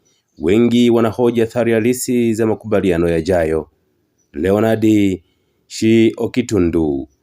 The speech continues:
alihudumu kama waziri wa mambo ya nje wa Kongo kuanzia mwaka elfu mbili na kumi na sita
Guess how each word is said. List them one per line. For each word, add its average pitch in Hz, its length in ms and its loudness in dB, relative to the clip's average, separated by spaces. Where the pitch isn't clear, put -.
alihudumu 85 480 0
kama 113 200 2
waziri 113 320 2
wa 117 80 2
mambo 117 340 2
ya 107 80 2
nje 120 400 2
wa 104 160 2
Kongo 117 400 0
kuanzia 107 440 -2
mwaka 110 260 -2
elfu 104 180 -6
mbili 107 240 0
na 101 120 -2
kumi 107 180 -4
na 98 120 -2
sita 104 460 -4